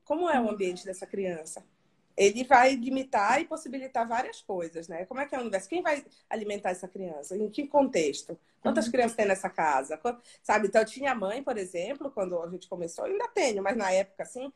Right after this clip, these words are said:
Speaker 1: não sabia jamais escolher uma fruta. Não sei escolher. Tipo,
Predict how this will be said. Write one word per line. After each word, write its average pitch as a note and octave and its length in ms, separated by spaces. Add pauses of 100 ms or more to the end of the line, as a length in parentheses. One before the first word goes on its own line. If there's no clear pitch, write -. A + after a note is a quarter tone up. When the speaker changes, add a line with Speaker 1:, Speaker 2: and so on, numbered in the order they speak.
(380)
Speaker 1:
não B3+ 100
sabia F#4 380
jamais F4+ 420
escolher E4 240
uma E4+ 120
fruta. C4 540 (560)
Não D4+ 100
sei E4 240
escolher. - 320
Tipo, F#3+ 240